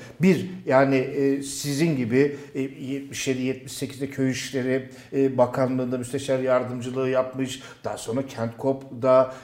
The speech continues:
çeşitli görevlerde bulunduktan sonra on yıla yakın genel başkanlık, Büyükşehir Belediye Başkanlığı, başbakan yardımcılığı, efendim bir sürü görevinizin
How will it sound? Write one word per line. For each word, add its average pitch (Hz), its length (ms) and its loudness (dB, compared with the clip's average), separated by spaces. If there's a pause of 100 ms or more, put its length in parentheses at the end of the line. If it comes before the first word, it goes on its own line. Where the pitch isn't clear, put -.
çeşitli 120 320 -8
görevlerde 127 520 2
bulunduktan 131 440 -4
sonra 131 220 -4
on 131 280 0
yıla 131 260 4
yakın 127 360 0 (240)
genel 110 340 0
başkanlık, 131 560 0
Büyükşehir 120 380 -6
Belediye 131 320 0
Başkanlığı, 135 760 0 (220)
başbakan 135 520 0
yardımcılığı, 135 840 2
efendim 135 340 -6
bir 220 140 0
sürü 147 400 -2
görevinizin 143 1040 -2